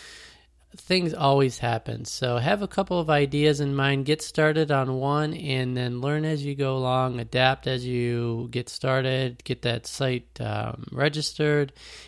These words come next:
get your web hosting set up, get your WordPress site set up,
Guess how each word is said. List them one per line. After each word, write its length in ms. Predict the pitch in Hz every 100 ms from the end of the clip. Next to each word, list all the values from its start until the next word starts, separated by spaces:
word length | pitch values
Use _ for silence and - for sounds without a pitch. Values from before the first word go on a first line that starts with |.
| -
get 240 | 147 -
your 100 | 131
web 220 | 123 135
hosting 420 | - 143 127 135 127
set 260 | - 135
up, 360 | 131 131 131 -
get 260 | 123 -
your 100 | 120
WordPress 500 | 117 147 143 - 143
site 340 | - 135 135 -
set 200 | 143 135
up, 260 | 135 143